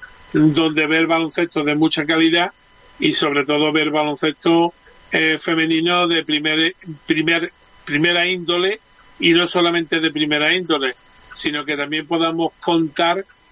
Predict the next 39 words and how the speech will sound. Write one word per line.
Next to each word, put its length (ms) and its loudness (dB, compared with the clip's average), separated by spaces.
con 220 0
tener 360 0
un 200 2
nuevo 420 2
equipo 600 2
en, 580 0
en 140 0
la 120 0
máxima 460 -2
competición 600 -4
del 200 0
baloncesto 540 -2
femenino, 560 0
con 140 2
lo 100 4
cual, 220 2
bueno, 220 0
pues 120 0
yo 140 -2
creo 220 0
que 100 0
sería 420 0
un 200 6
hito 200 4
histórico 640 2
que 280 0
un, 320 2
un 220 4
club 440 6
como 520 4
Unicaja 640 2
pues 180 0
tuviera 420 0
un 160 -2
equipo 340 -2
en 140 -2
A 80 0
C 140 -2
B 200 0